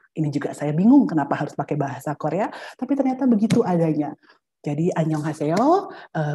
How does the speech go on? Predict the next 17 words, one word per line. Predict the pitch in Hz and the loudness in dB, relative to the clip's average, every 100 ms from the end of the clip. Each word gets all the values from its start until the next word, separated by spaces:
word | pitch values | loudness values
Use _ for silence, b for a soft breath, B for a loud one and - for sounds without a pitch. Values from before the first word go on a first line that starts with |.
| 143 | 0
bisa | 160 165 | 0 2
langsung | 160 135 170 196 | 0 2 6 6
diterjemahkan, | 202 170 160 160 - 190 226 | 8 4 2 0 -4 -4 2
langsung | 285 - 165 160 | 2 2 -2 -2
pilih | 165 175 | -2 -2
aja | 156 175 214 | -2 -2 -2
ke | 202 | 0
dalam | 165 170 | 0 0
bahasa | 156 160 160 160 | 0 -4 -6 -6
Korea | 151 151 147 | -2 0 -2
tadi. | 143 147 139 - B B B B - | -4 -8 -10 -14 B B B B -4
Eh, | 170 165 165 - - _ | -2 0 -2 -6 -16 _
karena | 196 208 220 214 285 | -2 0 0 0 2
ini | 233 | 6
juga | 240 180 - | 6 4 2
ada | 175 180 | 2 0
tips | - 214 | 0 -2